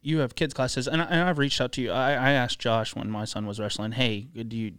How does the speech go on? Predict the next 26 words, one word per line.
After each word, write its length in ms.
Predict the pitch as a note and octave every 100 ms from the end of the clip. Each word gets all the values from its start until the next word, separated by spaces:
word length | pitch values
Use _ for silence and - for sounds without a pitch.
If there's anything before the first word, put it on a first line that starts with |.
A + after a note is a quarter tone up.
| _
do 80 | -
you 80 | A2
have 340 | B2 A#2 A2+
anybody? 360 | A2 G#2+ G#2+ G2+
Do 120 | G#2
you 60 | G#2+
know 160 | A2
anybody? 260 | A2+ G#2 G2+
Can 380 | - A#2+ A2+ A2
you, 460 | A2+ A2+ G#2+ G2+ -
can, 240 | - - -
can 160 | A2+
you 80 | G#2
spare 280 | - A2+ A2+
some 180 | B2 A2+
time 340 | A2 A2 G#2+
to, 320 | - G#2 F#2 -
to 160 | - G2+
help?" 320 | A2 A2 G#2+
And 140 | A2+
he's 180 | A#2 G#2+
like, 140 | A2
he 80 | G#2+
goes, 160 | G2 G#2+
"Look, 200 | G#2+ -
man," 220 | F#2+ F#2